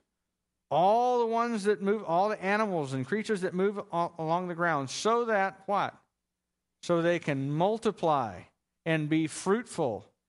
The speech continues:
and fill the earth. That's what God said was supposed to happen in Genesis one with not only the animals,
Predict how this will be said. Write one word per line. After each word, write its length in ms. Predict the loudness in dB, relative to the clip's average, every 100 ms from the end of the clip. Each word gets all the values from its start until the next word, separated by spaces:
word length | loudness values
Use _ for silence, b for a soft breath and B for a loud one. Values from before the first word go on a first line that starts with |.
| _ _ _ -4
and 240 | -2 -2 -8 _ 4
fill 320 | 4 4 2
the 140 | 2
earth. 520 | 2 2 -2 -8 -20 -20 _ _ _ _ _ _ _ _ _ _ _ _ _ _ _ _ _ _ _ _ _ _ -12
That's 180 | -8 -4
what 180 | -4 -2
God 360 | -2 0 -4
said 520 | -4 -6 -4 -6 -10 -14 _ _ _ -8
was 140 | -6
supposed 440 | -4 -2 -4 -4
to 60 | -6
happen 540 | -4 -4 -4 -8 -8 -8
in 100 | -6
Genesis 520 | -4 -6 -6 -8 -6
one 300 | -6 -4 -4
with 200 | -6 -4
not 220 | -4 -2
only 240 | -4 -4
the 140 | -6 -8
animals, 680 | -6 -4 -2 -2 -6 -8